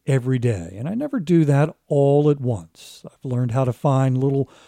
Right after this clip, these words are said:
pockets of time to get all those steps. It only takes ten minutes to walk one thousand steps, and if you find enough of those opportunities throughout your day, you can really supersize your step count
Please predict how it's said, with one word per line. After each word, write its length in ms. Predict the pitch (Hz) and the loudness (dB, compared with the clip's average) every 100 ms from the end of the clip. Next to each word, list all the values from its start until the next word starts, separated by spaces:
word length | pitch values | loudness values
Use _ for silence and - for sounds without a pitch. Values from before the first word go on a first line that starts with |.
| _ - | _ -10
pockets 480 | - 151 - 147 151 | -2 0 0 -2 -2
of 140 | - | -4
time 500 | - 143 139 135 135 | -2 2 2 2 0
to 140 | - 127 | -4 -2
get 160 | 127 | 0
all 180 | 127 123 | 2 0
those 200 | 120 107 | -2 -4
steps. 500 | - 135 92 - - _ _ _ _ - | -6 -6 -6 -12 -20 _ _ _ _ -2
It 100 | 143 | 4
only 200 | 226 165 | 4 4
takes 500 | - 190 131 - - | 4 2 2 -10 -4
ten 240 | 170 156 | 2 4
minutes 600 | 151 160 143 - - - - | 4 2 0 -4 -20 -12 -6
to 80 | |
walk 340 | 127 131 139 - | 0 2 2 2
one 220 | 139 135 | 0 2
thousand 460 | 147 139 123 123 117 | 2 0 2 0 -2
steps, 460 | - 151 208 - _ _ _ _ _ | 0 0 0 -8 _ _ _ _ _
and 180 | 120 104 | -8 -8
if 120 | 104 | -6
you 80 | 120 | -4
find 340 | - 135 135 | 0 2 2
enough 260 | 120 139 151 | 2 0 2
of 140 | 143 | 2
those 400 | 131 135 131 120 | 4 4 4 0
opportunities 800 | - 143 - - 160 147 135 127 | -2 -4 -4 -2 2 2 2 0
throughout 360 | - 139 127 131 | 0 0 2 0
your 100 | 123 | -2
day, 360 | 131 196 160 190 | 2 4 4 2
you 180 | 175 196 | 0 -6
can 240 | 180 151 | -4 -2
really 340 | 151 151 143 | 0 2 0
supersize 800 | 120 - 170 - 131 147 135 131 117 | -2 -2 -4 -2 0 2 2 2 0
your 140 | 175 | -2
step 320 | - 151 - | 2 0 0
count 340 | 143 127 135 | 0 2 2